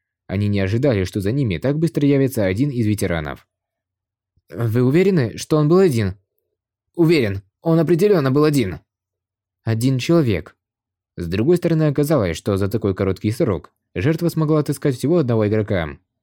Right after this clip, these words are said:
Этот факт ставил священника в неуверенное положение. «Если он всего один, то мы ещё можем с ним справиться».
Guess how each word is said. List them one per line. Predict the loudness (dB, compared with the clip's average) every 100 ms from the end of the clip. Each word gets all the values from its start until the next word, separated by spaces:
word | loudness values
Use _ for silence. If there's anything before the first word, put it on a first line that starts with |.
| _
Этот | -6 -6 -4
факт | -4 -4 -4
ставил | -2 -2
священника | -2 -2 0 0 0
в | 0
неуверенное | 0 0 0 -2
положение. | 0 0 2 0 -2 -6 -12 _ _ _ _ _ -4
«Если | -2 0 2
он | 2
всего | 2 2 2
один, | 2 0 -4 -10 _ _
то | -2
мы | 2 0
ещё | 0 0
можем | 2 2 0
с | 0
ним | -2
справиться». | 0 0 0 -6 -8